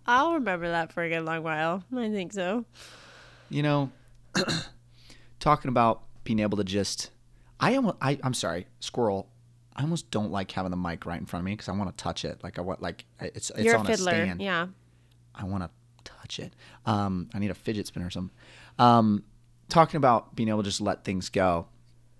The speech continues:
Speaker 2: Um, <clears throat> as siblings, that is always the, the hardest thing.
Speaker 1: <laughs>
Speaker 2: Just, like, after it's over, it's like, hey, just to be able to just go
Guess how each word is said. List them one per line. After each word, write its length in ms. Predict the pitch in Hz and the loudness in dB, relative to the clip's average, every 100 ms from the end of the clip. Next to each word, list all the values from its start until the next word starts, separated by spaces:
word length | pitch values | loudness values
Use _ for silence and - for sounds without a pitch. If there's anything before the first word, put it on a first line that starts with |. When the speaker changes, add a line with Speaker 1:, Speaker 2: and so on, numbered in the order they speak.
| - - - - | -20 -18 -16 -8
Speaker 2:
Um, 400 | - - 185 180 - _ | -6 -4 -4 -6 -12 _
<clears throat> 1120 | 214 - 170 - _ _ - - - - - - | -4 -2 -4 -6 _ _ -20 -20 -20 -20 -4 0
as 160 | 120 | 2
siblings, 480 | - 135 110 107 101 | 2 0 2 0 0
that 140 | 107 | 0
is 120 | 104 101 | 0 0
always 340 | 98 101 101 | 0 -2 -2
the, 340 | 101 95 92 - - - _ _ _ - - _ _ | -2 0 -2 -6 -20 -20 _ _ _ -20 -20 _ _
the 60 | 113 | -12
hardest 480 | - 107 104 214 202 | -4 -2 0 0 0
thing. 280 | 240 269 311 | -2 -2 -2
Speaker 1:
<laughs> 80 | |
Speaker 2:
Just, 160 | - 339 | -4 -2
like, 200 | 92 - | -4 -6
after 280 | 110 - 113 | -10 -4 -4
it's 140 | 107 127 | -2 -2
over, 300 | 285 107 101 | -2 -2 -2
it's 200 | 98 104 | -2 -2
like, 200 | 95 - | -4 -6
hey, 360 | 131 294 185 | -6 -6 -8
just 300 | - 101 - | -10 -12 -10
to 80 | - | -10
be 140 | 92 110 | -6 -6
able 200 | 113 120 | -4 -8
to 160 | 117 | -8
just 320 | 110 123 - | -6 -6 -6
go 400 | - 123 117 113 | 2 4 4 2